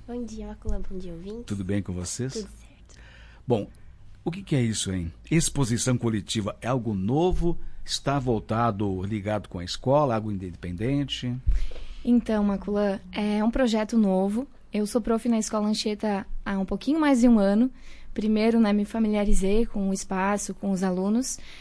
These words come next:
Speaker 3: E nesse ano senti que era momento de fazer nascer algo novo, um projeto que vincule as artes à nossa vida, né, à nossa realidade.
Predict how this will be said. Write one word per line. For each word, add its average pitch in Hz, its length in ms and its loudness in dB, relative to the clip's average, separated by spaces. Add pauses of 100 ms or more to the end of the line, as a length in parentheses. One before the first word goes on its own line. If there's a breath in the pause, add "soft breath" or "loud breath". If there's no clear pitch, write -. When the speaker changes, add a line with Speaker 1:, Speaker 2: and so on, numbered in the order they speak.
(200 loud breath)
Speaker 3:
E 214 60 2
nesse 220 320 2
ano 233 160 6
senti 247 400 0
que 269 380 -2
era 220 240 2
momento 240 520 2
de 240 360 2 (360 soft breath)
fazer 214 360 0
nascer 240 580 2 (260)
algo 233 300 2
novo, 247 420 4
um 208 120 2
projeto 208 720 0
que 208 280 -2
vincule 220 440 0
as 208 160 2
artes 226 420 0
à 233 80 2
nossa 226 300 0
vida, 196 340 0
né, 196 240 -2
à 202 60 -2
nossa 202 320 0
realidade. 202 600 0